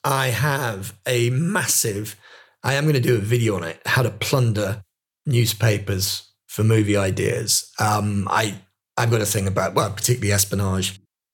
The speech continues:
There are th-, there's a lot of research. I'm always, well, less now, but I was always researching, always working, always processing.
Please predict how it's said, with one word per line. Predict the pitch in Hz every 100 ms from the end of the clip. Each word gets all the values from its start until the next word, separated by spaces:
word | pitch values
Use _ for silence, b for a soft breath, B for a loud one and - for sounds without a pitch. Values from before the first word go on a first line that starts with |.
| _ _ _ _ -
There | 110 123
are | 113
th-, | 101 - - _
there's | 127 131 120
a | 151
lot | 156 160
of | 165
research. | 139 139 131 - 107 98 -
I'm | 131
always, | 151 143 127 123 - - _ _ _ -
well, | 98 85 -
less | 139 131 - 127
now, | 120 107 101
but | 95 101 - _
I | 127
was | 123 127 120
always | 135 131 120 110
researching, | 110 113 107 101 95 95 156 117
always | 143 156 139 117 107
working, | 117 95 95 101
always | 95 139 131 120 -
processing. | - 117 104 - - - 90